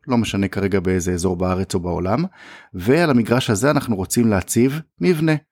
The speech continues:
יכול להיות, אה, מבנה חינוך, מבנה ציבור, יכול להיות בית פרטי, יכול להיות בית דירות.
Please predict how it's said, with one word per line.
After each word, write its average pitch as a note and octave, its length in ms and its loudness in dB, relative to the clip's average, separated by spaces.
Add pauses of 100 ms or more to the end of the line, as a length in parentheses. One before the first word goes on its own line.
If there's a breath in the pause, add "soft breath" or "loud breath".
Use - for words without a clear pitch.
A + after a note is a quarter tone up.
(260)
יכול A2+ 260 2
להיות, F#2+ 280 -2
אה, F#2 120 2
מבנה F2+ 300 -2
חינוך, D#3+ 480 0
מבנה F2+ 240 -2
ציבור, A2+ 500 0
יכול F#2+ 240 -4
להיות F2 140 -2
בית G2 240 0
פרטי, C3 440 0
יכול F#2+ 200 -4
להיות F2+ 160 -8
בית F#2 180 -2
דירות. B2+ 400 2